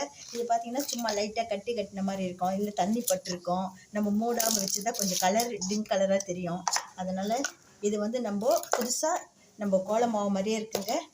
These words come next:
அதை எப்படி ரெடி பண்றது பார்க்கணும். நான் வந்து கோல மாவை கூட ஒரு கிலோ பச்சரிசி மாவு போட்டு இதை அரைச்சி கூட கலந்து வச்சிருக்கேங்க.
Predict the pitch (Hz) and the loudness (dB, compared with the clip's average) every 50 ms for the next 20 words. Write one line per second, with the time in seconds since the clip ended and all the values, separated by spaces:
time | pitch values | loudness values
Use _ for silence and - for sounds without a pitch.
0 | _ - - - - 185 185 185 185 185 185 214 208 226 208 170 175 180 202 196 | _ -20 -14 -8 -6 -4 -2 -2 -2 -2 -2 -2 -2 -2 0 0 0 0 0 0
1 | 185 165 170 180 208 202 - 170 160 160 - 147 - - - - - - - - | 0 -2 -2 -2 -4 -4 -4 -4 -4 -6 -10 -14 -16 -16 -16 -14 -14 -12 -8 -4
2 | 202 196 202 202 208 220 285 311 - - 190 214 233 220 214 196 190 185 175 170 | -4 -2 0 0 0 -2 -2 -2 0 0 0 0 0 -2 -2 -2 -2 -2 -4 -2
3 | 180 180 214 262 302 - - - _ - 196 202 202 202 196 208 208 208 202 - | -4 -4 -2 -2 -4 -6 -8 -20 _ -4 -2 0 0 0 -2 -4 -4 -4 -2 -4
4 | 196 196 - - 220 - - - 214 196 185 180 180 175 - - 190 185 185 - | -4 -2 0 2 2 2 2 0 -2 -4 -4 -4 -4 -4 -6 -6 -6 -4 -2 0
5 | 254 233 220 214 180 175 160 165 185 220 - - - 262 339 - - - - _ | -2 0 0 -2 -2 -2 -2 -2 -2 -4 -2 -2 0 0 0 -2 -4 -12 -20 _
6 | - - 226 214 208 190 190 - 170 180 202 214 202 185 165 - - 170 - - | -8 -6 -4 -2 -4 -4 -2 -2 -2 0 0 0 -2 -2 -2 -4 -6 -8 -6 -4
7 | 175 175 175 | -4 -2 -2